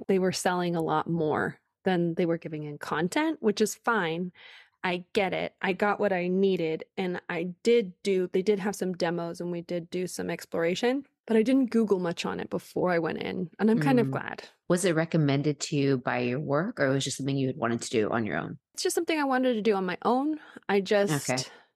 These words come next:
Speaker 1: have been hearing a lot about it and seeing a lot of people speak on it. They targeted me. The, it was funny 'cause everybody there had known, or a lot of people had known
Speaker 2: Mm-hmm.
Speaker 1: someone else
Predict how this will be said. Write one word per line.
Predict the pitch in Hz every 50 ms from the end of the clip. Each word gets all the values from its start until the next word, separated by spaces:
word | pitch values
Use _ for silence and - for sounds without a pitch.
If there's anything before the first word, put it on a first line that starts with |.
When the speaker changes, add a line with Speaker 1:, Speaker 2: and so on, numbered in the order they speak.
| _ _ _ -
Speaker 1:
have | - 247 208
been | 233 226 220
hearing | 202 240 226 233 233 214
a | 190 180
lot | 170 165 165 170 180
about | 175 170 - 156 165 170 196
it | 208 220 214 - -
and | 165 160 160
seeing | - - - - 160 170 175 170
a | 165 165
lot | 160 160 160
of | 165 -
people | - 175 - - - 147 165
speak | 165 - - - 247 226 -
on | 233 226 220 214
it. | 214 214 208 208 202 - _ - - - - - - - - - -
They | 196 175 160
targeted | - - 190 196 190 220 208 220 214
me. | 190 180
The, | 170 208 202 - _ - -
it | 220 214 220
was | 220 196 -
funny | - 262 285 254 202
'cause | - 196 185 - - -
everybody | 208 226 247 262 233 226 220 214 208
there | 196 190 185 180 180 190 196 214
had | 196 - - 208 190 175 -
known, | 185 175 175 180 185 185 185 180 180 185 -
or | - 190
a | 180
lot | 180 170 175 175 175 170 190
of | 196
people | - - 226 220 - - 254 247
had | 233 214 208 170 160
known | 190 190 190 196 202 196
Speaker 2:
Mm-hmm. | 139 139
Speaker 1:
someone | - 202 190 185 185 185 - -
else | - 170 165 175 196 202 - - - - - -